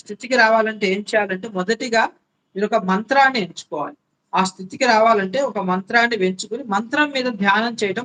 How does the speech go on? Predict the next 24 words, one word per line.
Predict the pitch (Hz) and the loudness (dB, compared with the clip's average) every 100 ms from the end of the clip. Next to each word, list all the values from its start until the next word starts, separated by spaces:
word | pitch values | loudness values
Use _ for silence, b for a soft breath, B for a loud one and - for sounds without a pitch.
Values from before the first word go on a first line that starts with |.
| 240 | 0
ప్రారంభించాలి. | 190 190 208 185 - 151 _ _ _ _ | 2 2 0 -8 -12 -16 _ _ _ _
ఇప్పుడు | - 247 | -2 -2
ఒక | 220 208 | 0 2
ఉదాహరణగా | 240 247 247 233 226 233 294 - _ _ - | 6 6 4 0 0 0 -2 -4 _ _ -4
మనం | 214 214 214 208 202 | 0 0 0 -2 2
ఓం | 233 247 247 220 | 2 2 -2 -2
నమ | 214 240 - | 0 0 0
శివాయ | 240 226 226 | 4 4 4
అనే | 214 | 0
మంత్రాన్ని | 202 202 214 220 226 | -2 2 2 2 0
మనం | 196 190 | -2 -4
తీసుకున్నాం | 202 - 214 202 196 175 | -8 -2 0 2 0 -2
అనుకోండి, | 180 160 156 - | -6 -12 -14 -14
కూర్చుని | 247 240 247 226 | -14 -12 -8 -4
మొదటగా | 208 214 226 214 | -2 2 2 4
ఏం | 214 214 | 0 0
చేయాలి? | 220 226 - _ _ _ 196 | 0 0 -6 _ _ _ 2
ఇందాక | 233 233 | 2 2
మనం | 220 208 | 0 0
చెప్పినట్లుగా | 208 214 214 208 226 226 | -2 -2 -6 -4 0 4
ఆసనాలు, | 214 226 214 220 262 285 | 4 2 0 0 -2 -4
ప్రాణాయామాలు | 202 196 202 208 208 208 202 | 0 2 2 0 0 -2 -2
చేయాలి. | 233 208 | -2 0
అలానే | 208 240 262 | 2 2 0